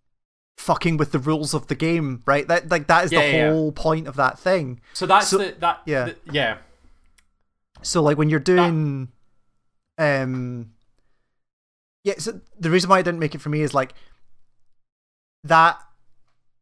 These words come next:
Speaker 1: act, that, that act one, like, almo-, like, I almost stopped with that game, right? Because that
Speaker 2: Yeah,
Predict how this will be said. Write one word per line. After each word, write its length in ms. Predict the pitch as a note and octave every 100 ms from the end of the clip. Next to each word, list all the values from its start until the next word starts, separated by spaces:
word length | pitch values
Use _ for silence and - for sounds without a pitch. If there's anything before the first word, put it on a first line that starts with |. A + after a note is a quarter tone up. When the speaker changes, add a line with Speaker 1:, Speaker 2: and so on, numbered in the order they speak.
| _ _ _ _ _ -
Speaker 1:
act, 340 | D3+ - - -
that, 220 | F#3+ F#3+
that 260 | F#3 F#3+ F#3
act 140 | -
one, 520 | D#3 D3+ D3 C#3 B2+ - - - - D#3
like, 160 | D3 -
almo-, 320 | E3 D3 D#3
like, 180 | D#3+ D#3
I 140 | D#3+ E3
almost 400 | D#3 D3+ D#3+ -
stopped 420 | D3 C#3 - -
with 120 | C#3+
that 160 | C3+ C3+
game, 360 | C#3 C#3+ C#3
right? 220 | B2+ B2+
Because 220 | - C3 A#2
that 100 |
Speaker 2:
Yeah, 80 | D3+